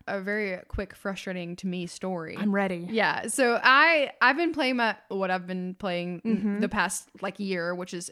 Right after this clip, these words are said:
Speaker 1: Apex and Overwatch.
Speaker 2: Yeah.
Speaker 1: Um, and I've been playing Dead by Daylight with our producer, Zach. Um, that's been really fun.
Speaker 2: I
Speaker 1: I
Speaker 2: need to
Speaker 1: love
Speaker 2: play that.
Speaker 1: You need to play it with us. All three of us
Speaker 2: Ugh.
Speaker 1: need to play it together.
Speaker 2: Yeah.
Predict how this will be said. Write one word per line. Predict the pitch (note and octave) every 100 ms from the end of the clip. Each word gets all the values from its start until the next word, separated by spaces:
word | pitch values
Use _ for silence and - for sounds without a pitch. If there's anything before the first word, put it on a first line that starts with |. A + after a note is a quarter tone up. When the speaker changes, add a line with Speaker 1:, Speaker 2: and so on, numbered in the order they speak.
| -
Speaker 1:
Apex | F3 F3 D#3+
and | E3
Overwatch. | E3+ G3+ G#3+ B3+ C#4 G#3+
Speaker 2:
Yeah. | B3+ E4 F#3+ G3+
Speaker 1:
Um, | A3 G#3
and | - A3
I've | G#3
been | A3
playing | G#3+ G3+ G3
Dead | F#3
by | F#3 F3+
Daylight | A#3+ E4 A#3+ G3
with | F#3+
our | F#3
producer, | - F3+ F#3 F#3
Zach. | F#3+ A3 - - -
Um, | F#3+ F#3 F#3+
that's | A3 -
been | C#4
really | A3+ G#3
fun. | G#3+ F3 F#3 G#3
Speaker 2:
I |
Speaker 1:
I | G#4
Speaker 2:
need |
to | B4
Speaker 1:
love | A4
Speaker 2:
play | G#4 A#4
that. | A4 F#4 B3 G3+ - -
Speaker 1:
You | E4
need | G#4+
to | A4
play | F#4
it | D#4
with | B3+
us. | G3+ -
All | A#3
three | D4 D4
of | C#4+
us | C4
Speaker 2:
Ugh. |
Speaker 1:
need | A#3
to | G3+
play | G#3 F3+
it |
together. | G3 E3+ E3+ G#3+ E4+
Speaker 2:
Yeah. | A3 G3+ G3